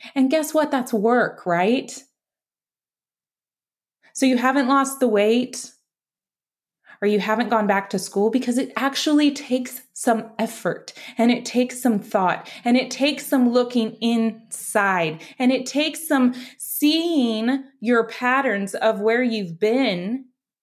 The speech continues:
becoming aware of your situation as a whole and deciding to do something different. I'm not saying that this is easy.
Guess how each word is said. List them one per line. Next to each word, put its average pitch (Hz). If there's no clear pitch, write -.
becoming 269
aware 254
of 220
your 220
situation 226
as 180
a 185
whole 180
and 208
deciding 214
to 208
do 185
something 180
different. 185
I'm 247
not 392
saying 226
that 185
this 208
is 180
easy. -